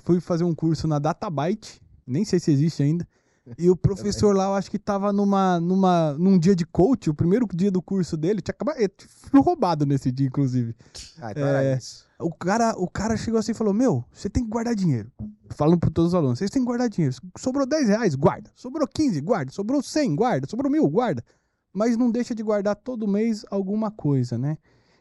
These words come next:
Speaker 1: E na época, a única coisa que eu sabia pra guardar dinheiro era poupança e fui guardando porque eu tinha na minha cabeça que com vinte e cinco anos eu, eu queria comprar a minha casa, né? Ter minha casa. É, de novo, o sonho da casa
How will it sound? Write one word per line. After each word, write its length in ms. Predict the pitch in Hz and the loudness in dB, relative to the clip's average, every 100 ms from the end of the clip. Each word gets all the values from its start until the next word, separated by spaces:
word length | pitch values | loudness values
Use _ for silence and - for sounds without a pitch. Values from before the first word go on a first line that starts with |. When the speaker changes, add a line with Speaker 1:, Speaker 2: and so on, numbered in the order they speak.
| _ | _
Speaker 1:
E 160 | - | -8
na 100 | 285 - | -2 -2
época, 260 | 214 - | -2 -2
a 40 | 165 | -2
única 280 | 247 - | -2 -4
coisa 240 | 202 175 160 | -2 0 0
que 80 | 170 | -2
eu 40 | |
sabia 600 | - 214 156 147 185 285 | -6 -6 -4 -2 0 -2
pra 200 | 311 226 | -4 -4
guardar 300 | 151 170 151 | -2 0 0
dinheiro 260 | 160 147 151 | 0 0 0
era 120 | 185 | -2
poupança 600 | 202 330 - 196 220 - | -4 -6 -2 -2 -2 -4
e 60 | 254 | -6
fui 160 | - 240 | -6 -4
guardando 400 | 233 202 202 220 | -2 -2 -2 -4
porque 100 | 254 | -4
eu 20 | |
tinha 160 | - 240 | 0 0
na 40 | |
minha 120 | 247 | 0
cabeça 280 | - 180 208 | 0 -2 -2
que 100 | - | -6
com 160 | 220 220 | -4 -2
vinte 160 | 175 208 | 0 -2
e 40 | |
cinco 260 | - 196 185 | -4 -2 0
anos 220 | 190 202 | 0 2
eu, 200 | 208 196 | 0 0
eu 140 | 185 | -2
queria 320 | 175 190 175 180 | -2 -2 0 -2
comprar 720 | 190 170 170 175 175 170 151 | -4 -2 0 2 2 0 -2
a 80 | 156 | -2
minha 180 | 160 175 | -2 0
casa, 280 | - 135 120 | 0 0 0
né? 100 | 127 | -2
Ter 140 | - | -2
minha 120 | 143 151 | -2 -2
casa. 360 | - 120 123 - _ _ - - _ _ - | -2 -4 -4 -14 _ _ -20 -20 _ _ -6
É, 180 | 110 - 107 127 | -4 -4 -8 -6
de 120 | 135 | -2
novo, 260 | 120 139 | 0 0
o 20 | 147 | -2
sonho 240 | - 143 | -2 -2
da 80 | 139 | 0
casa 320 | - 143 165 | 0 0 0